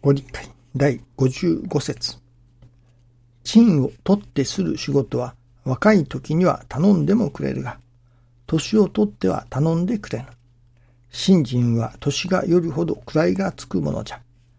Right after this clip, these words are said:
信心をすれば一年一年ありがとうなってくる。私が亡くなっていくに従って一年一年ありがとうなってくる。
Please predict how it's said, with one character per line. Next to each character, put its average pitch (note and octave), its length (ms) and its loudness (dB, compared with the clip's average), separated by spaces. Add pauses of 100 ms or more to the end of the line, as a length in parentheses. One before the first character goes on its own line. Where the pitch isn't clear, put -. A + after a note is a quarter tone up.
(280)
信 G#3 320 6
心 A#2+ 340 2
を A2+ 60 -2
す - 180 -6
れ C3 80 0
ば A#2 220 -12 (140)
一 F3+ 260 -2
年 F#3+ 300 4
一 D3+ 240 -4
年 F#3 320 4
あ D3+ 100 -2
り E3+ 140 -2
が G#3 160 0
と G#3+ 120 -2 (120)
う C3+ 40 -4
な B2 100 -4
っ - 40 -10
て - 200 -6
く - 160 -14
る。 - 60 -20 (4000)
私 F#3+ 680 -2 (160)
が - 220 -2 (140)
亡 C#3 120 0
く G3 140 0
な G#3+ 140 8
っ - 20 0
て F3 260 0
い C#3+ 60 0
く F3+ 140 0
に D#3 140 2
従 - 300 -2
っ D3+ 60 0
て - 360 -10 (100)
一 - 280 -4
年 D#3 240 2
一 - 280 -2
年 E3 320 2
あ C#3 100 -2
り D#3+ 140 0
が F3 120 2
と G3 220 0
う C#3 60 -2
な C#3+ 100 -2
っ D3+ 60 -6
て - 180 -8
く - 160 -16
る。 - 80 -20